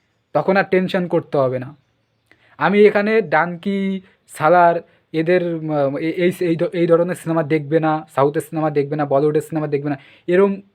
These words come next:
কিছু বলতে আসিনি। আর তা সাউথের সিনেমা রিলিজ হচ্ছে, ডানকি রিলিজ হচ্ছে, এতে আমার কোনো মানে আপত্তি নেই।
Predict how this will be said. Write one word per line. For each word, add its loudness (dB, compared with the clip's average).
কিছু -2
বলতে 2
আসিনি। -2
আর -2
তা 0
সাউথের 2
সিনেমা 0
রিলিজ 2
হচ্ছে, -2
ডানকি 0
রিলিজ -2
হচ্ছে, -4
এতে 0
আমার 0
কোনো -6
মানে -4
আপত্তি -2
নেই। -10